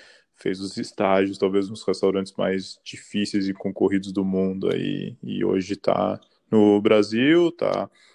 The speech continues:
fazendo as suas consultorias e em breve, se Deus quiser, vai ter alguma coisa com, com o seu nome aí. Mas é isso aí. No momento, ficamos por aqui. Mari, obrigado pela, pelo seu tempo, pelo, pelo cuidado que, que você sempre,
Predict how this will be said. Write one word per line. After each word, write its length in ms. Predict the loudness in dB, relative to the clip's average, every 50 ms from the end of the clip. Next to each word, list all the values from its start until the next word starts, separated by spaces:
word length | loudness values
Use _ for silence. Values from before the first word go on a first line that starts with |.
| _ _ _
fazendo 260 | -4 -2 -2 -2 -4
as 60 | -8 -8
suas 160 | -10 -12 -12
consultorias 920 | -12 -12 -12 -12 -2 2 2 4 4 4 2 2 4 4 4 2 2 0 -2
e 80 | -4 -2
em 100 | -2 0
breve, 680 | 2 4 4 6 6 6 6 4 2 -2 -4 -6 -8 -12 _ _ _
se 140 | _ -16 -6
Deus 200 | -2 -2 -2 -2
quiser, 500 | -4 -8 -6 -4 -2 0 2 2 2 2
vai 120 | 0 -2
ter 140 | -4 -2 -2
alguma 240 | -4 -2 -4 -6 -6
coisa 260 | -4 -4 -2 -2 -2 -4
com, 300 | -6 -8 -8 -8 -8 -10 _ _ _ _ _ _ _ _
com 180 | -18 -12 -10 -10
o 60 | -10
seu 220 | -4 -2 -2 0 0
nome 460 | 0 0 2 2 2 2 0 -4 -6
aí. 400 | -4 -2 0 0 0 -2 -4 -6 _ _ _
Mas 500 | -4 -2 0 0 2 2 2 2 2 4
é 120 | 4 2
isso 180 | 2 2 2 2
aí. 220 | 4 2 2 0 _ _
No 140 | -8 -4 -2
momento, 540 | 0 0 0 2 0 0 0 -2 -4 -6 -6
ficamos 500 | -8 -12 -8 -4 -4 -4 -4 -4 -10 -8
por 180 | -4 -2 -2
aqui. 480 | 0 -2 -4 -6 -4 -2 0 0 0 -2 -4 -10 -20 _ _
Mari, 220 | 2 4 4 4
obrigado 480 | 2 2 -2 0 2 2 2 2 0 -4
pela, 460 | -6 -6 -4 -2 0 0 -2 -2 -4 -8 -14 _ _
pelo 140 | -12 -12 -12
seu 180 | -10 -12 -12
tempo, 380 | -10 _ -6 -6 -4 -6 -8 _ _
pelo, 420 | -6 -4 -4 -2 -4 -6 -8 -10 -14 _ _ _ _ _ _
pelo 160 | -8 -8 -8 -8
cuidado 560 | -6 -4 -4 0 2 2 4 4 4 2 0
que, 160 | -4 -10 -16
que 120 | -18 -12 -10
você 280 | -10 -8 -6 -6 -6
sempre, 560 | -6 -6 -6 -8 -6 -6 -4 -2 -2 -4 -4